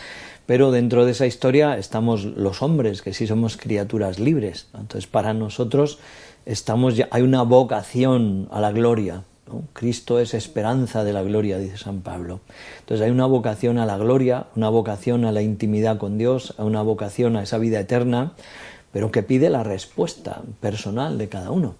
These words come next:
Por eso también es muy importante, eh, el Evangelio de San Marcos, que estamos leyendo en estos primeros días del año, pues Jesús, la primera palabra que dirige al pueblo es: "Convertíos", ¿no? La Iglesia tiene que llamar a la conversión,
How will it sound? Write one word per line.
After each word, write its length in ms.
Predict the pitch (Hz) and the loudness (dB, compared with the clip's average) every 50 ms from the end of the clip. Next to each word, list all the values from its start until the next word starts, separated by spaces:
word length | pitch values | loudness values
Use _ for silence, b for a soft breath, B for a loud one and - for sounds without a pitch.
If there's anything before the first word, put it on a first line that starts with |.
| B B B B B B B B B B B B - - - | B B B B B B B B B B B B -20 -6 0
Por 120 | 120 127 | 2 2
eso 120 | 147 165 | 2 2
también 260 | 170 175 165 170 170 165 | 2 0 0 2 2 2
es 120 | 160 139 | 2 2
muy 160 | 131 139 139 | 4 2 2
importante, 600 | 135 123 117 127 117 - - 135 156 147 120 - 113 104 101 - 104 | 2 2 0 -2 -2 -2 -2 -2 0 0 2 2 0 0 -2 -4 -4
eh, 360 | 104 101 101 98 - 113 110 | -4 -4 -4 -4 -4 -4 -2
el 40 | 110 107 | -2 0
Evangelio 480 | 104 110 107 101 - 139 135 143 139 | 0 -2 -2 0 0 2 4 4 4
de 80 | 135 123 | 4 2
San 160 | - 113 117 | 0 0 0
Marcos, 400 | 123 135 143 143 135 139 131 - | 2 2 2 2 0 -2 -2 -2
que 60 | - | -6
estamos 360 | 95 - - 107 110 113 107 101 | -6 -4 -2 0 0 0 0 0
leyendo 380 | 101 101 110 120 123 113 113 | 0 0 0 2 2 0 0
en 100 | 110 110 | 0 0
estos 240 | 107 104 - 110 104 | -2 -2 -4 -6 -6
primeros 460 | - - 110 104 113 110 110 107 101 | -4 -4 -4 -2 -2 -2 -2 -2 0
días 180 | 110 110 107 110 | 0 -2 0 0
del 140 | 120 117 120 | 0 0 0
año, 240 | 131 143 160 170 147 | 2 0 0 -2 -4
pues 140 | - - - | -8 -10 -10
Jesús, 360 | - 104 95 - 127 135 131 | -10 -10 -6 -4 -2 0 0
la 140 | 135 117 95 | 0 -2 -2
primera 380 | 101 101 95 110 127 131 135 135 | -4 -4 -2 0 0 0 0 0
palabra 400 | - 131 131 131 135 139 135 131 | 0 0 0 0 0 0 0 0
que 100 | 135 127 | 0 0
dirige 280 | 131 135 139 135 - | 0 0 -2 -2 -4
al 100 | - 131 | -6 -6
pueblo 240 | - - 160 170 160 | -6 -4 -2 -2 -2
es: 140 | 160 - B B B B B | -4 -4 B B B B B
"Convertíos", 760 | - - 101 95 90 - - - - - - - - - - _ _ | -8 -6 -4 -4 -4 -6 -8 -8 -8 -6 -6 -6 -10 -16 -20 _ _
¿no? 200 | - 120 - 202 B B B B B B B | -12 -12 -12 -12 B B B B B B B
La 120 | - 104 107 | -6 -4 -4
Iglesia 580 | 107 113 117 139 143 - - 180 175 165 - - _ - _ _ _ _ | -2 0 -2 -2 -2 -2 -2 -2 -2 -4 -6 -10 _ -20 _ _ _ _
tiene 380 | - 135 143 151 156 151 131 | -2 -2 0 0 0 -2 -2
que 120 | - 135 120 | 0 0 0
llamar 320 | 113 110 113 120 131 147 | 0 -2 -2 -2 -2 -2
a 80 | 143 127 | -2 -2
la 160 | 117 104 98 | -2 -4 -4
conversión, 680 | 104 101 101 101 95 92 104 107 - - 202 196 170 | -6 -6 -6 -6 -6 -6 -10 -10 -8 -6 -4 -4 -4